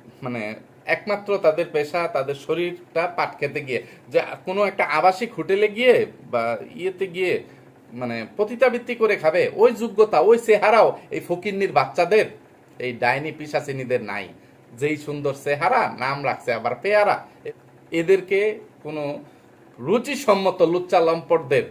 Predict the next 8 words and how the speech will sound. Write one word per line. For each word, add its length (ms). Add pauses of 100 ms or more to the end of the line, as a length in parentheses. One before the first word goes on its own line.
(160)
পছন্দ 400
করে 300 (260)
বিছানায় 380
নিয়ে 220
যাওয়ার 320
কথা 280
না। 120 (380)
তারা 260